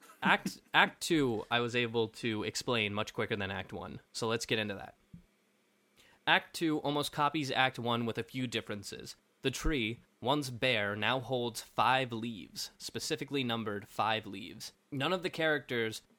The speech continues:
Speaker 2: remember the events of Act One except for Vladimir, and to a very slight extent, Estragon, though he forgets a lot. Like, he doesn't remember who Lucky is. He doesn't remember who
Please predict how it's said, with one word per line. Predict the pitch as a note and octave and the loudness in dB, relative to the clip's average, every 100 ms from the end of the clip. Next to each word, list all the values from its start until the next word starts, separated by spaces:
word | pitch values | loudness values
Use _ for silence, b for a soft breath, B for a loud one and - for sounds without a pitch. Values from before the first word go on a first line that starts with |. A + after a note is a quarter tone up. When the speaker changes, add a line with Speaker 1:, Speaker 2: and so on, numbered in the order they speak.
| _ | _
Speaker 2:
remember | C3 C#3 C#3 C#3+ | 2 2 2 2
the | C3 | 2
events | A#2 B2+ B2+ | 4 2 0
of | B2+ | -2
Act | A2+ A2+ A#2+ | 0 0 0
One | A2+ A2+ C#3+ | 0 0 0
except | A#2+ - C#3+ - | -4 -4 -4 -4
for | - | -4
Vladimir, | D3 A#2+ C3+ B2+ G#2+ G2+ G2+ b b b | -4 4 6 6 2 -2 -4 b b b
and | A#2+ | -4
to | D#3 D3 | 0 0
a | |
very | B2+ B2 F#3+ A3+ | 0 2 2 0
slight | G#3+ - - C#3+ D#3+ G3+ | -2 -4 -2 0 0 0
extent, | - D3 - - D#3 E3+ - _ _ _ _ - | -4 -4 -2 0 0 -2 -10 _ _ _ _ 0
Estragon, | D3 - B2+ A2 F#2+ F#2+ | 0 0 -2 0 -2 -2
though | G2+ B2 | -2 -2
he | - C3 | -2 -4
forgets | - C3+ A#2+ C3 - - - - | -2 -2 2 0 0 -6 -6 -4
a | A#2 | -4
lot. | G2 F#2 F#2 F2 - - - - - _ _ _ _ - - _ - | -2 -4 -2 -2 -6 -18 -18 -20 -20 _ _ _ _ -20 -20 _ -10
Like, | A2 | -6
he | C3+ | 0
doesn't | C#3 C#3+ D#3 | 0 2 2
remember | D3 C#3 C#3 | 2 2 0
who | A#2+ C3 | -2 0
Lucky | A#2+ A2+ A2+ G#2 | 0 0 -4 -8
is. | G2 - | -8 -10
He | - C3 | -8 -2
doesn't | B2+ B2+ | 0 0
remember | C#3 C3+ C3 B2+ | 0 0 0 -2
who | B2+ B2 A#2 A2+ G2 | -2 -2 -2 -4 -8